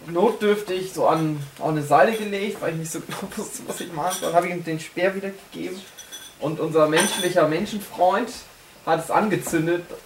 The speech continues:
um keine Beweise zu hinterlassen. <laughs>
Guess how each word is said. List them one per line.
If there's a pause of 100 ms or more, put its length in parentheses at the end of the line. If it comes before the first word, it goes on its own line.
(200)
um
keine
Beweise
zu
hinterlassen. (160)
<laughs>